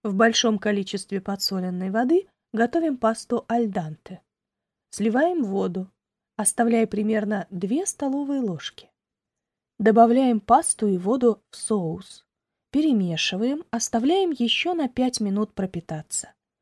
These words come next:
Выкладываем на тарелки и посыпаем петрушкой. Полагается обдать помидорки кипятком и очистить шкурку.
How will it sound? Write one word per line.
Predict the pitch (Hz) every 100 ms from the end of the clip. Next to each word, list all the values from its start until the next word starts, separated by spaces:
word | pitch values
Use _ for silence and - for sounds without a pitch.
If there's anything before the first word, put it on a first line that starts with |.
| _ _ -
Выкладываем | 208 240 240 220 190 185 180 180
на | 185
тарелки | 190 233 339 370 -
и | 277
посыпаем | 254 233 214 220 208 196
петрушкой. | 208 196 156 - - - _ _ _ _ _ _ _ _
Полагается | 214 233 226 240 214 - 208
обдать | 196 180 185 -
помидорки | - 196 214 302 294 220
кипятком | - 190 190 - 359 370 -
и |
очистить | 208 185 - 247 - 254
шкурку. | - - 165 - -